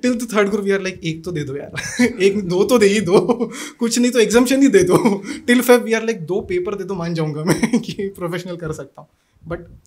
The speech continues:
it tests your patience। And उसके बाद, yeah, this was a bit the philosophical part we were talking about। आर्टिकलशिप में,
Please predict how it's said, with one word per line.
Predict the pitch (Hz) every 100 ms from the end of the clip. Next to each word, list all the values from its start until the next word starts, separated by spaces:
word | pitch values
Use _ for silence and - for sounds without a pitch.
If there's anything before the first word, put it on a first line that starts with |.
| - -
it | -
tests | 165 180 175
your | 175 170
patience। | 160 165 - - _ _ _ _ _ _ _
And | 160 160 160 165 165 -
उसके | 170 - 214 214 220 220
बाद, | 175 160 170 196 - - - 151
yeah, | 151 - _
this | 156
was | 160 156
a | 156
bit | 160 -
the | 156 151
philosophical | 147 156 165 151
part | 139 143
we | 143
were | 143 - _
talking | 147 - 131
about। | - - - _ _ _ _ _ - -
आर्टिकलशिप | 165 175 208 208 156
में, | 120 98